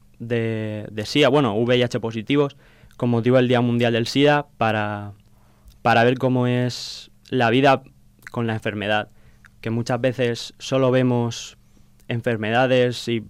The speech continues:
moléculas y números en una hoja, pero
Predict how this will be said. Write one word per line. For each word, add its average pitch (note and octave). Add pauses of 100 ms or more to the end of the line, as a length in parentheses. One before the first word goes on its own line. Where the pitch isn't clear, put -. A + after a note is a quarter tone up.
moléculas A#2
y A2+ (420)
números C3
en B2
una B2
hoja, B2+
pero A2+